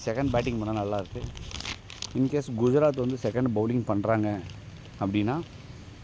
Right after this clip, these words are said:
தெவாட்டியாவுக்கு வந்து இந்த கேட்சஸ், நிறைய கேட்சஸ்,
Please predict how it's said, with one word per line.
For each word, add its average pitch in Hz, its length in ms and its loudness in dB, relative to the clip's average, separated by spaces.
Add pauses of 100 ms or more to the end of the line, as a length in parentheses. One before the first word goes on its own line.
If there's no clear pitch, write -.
(140)
தெவாட்டியாவுக்கு 131 420 4
வந்து 113 280 0 (600)
இந்த 92 220 -2
கேட்சஸ், 120 460 4
நிறைய 107 360 4
கேட்சஸ், 101 500 2